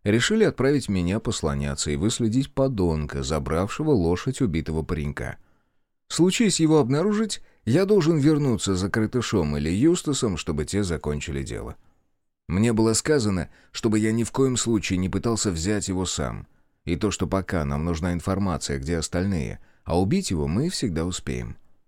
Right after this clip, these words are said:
Меня это вполне устраивало. Как бы я ни хотел отомстить за сестру,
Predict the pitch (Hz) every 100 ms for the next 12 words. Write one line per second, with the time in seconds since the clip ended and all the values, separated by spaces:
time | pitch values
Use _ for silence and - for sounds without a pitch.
0 | _ - 92 120 185 208 170 - 82 117
1 | 156 - - 90 - 90 - _ _ _
2 | _ _ - 175 127 135 139 139 120 135
3 | 131 110 82 98 98 - 110 87 101 117
4 | - - 196 107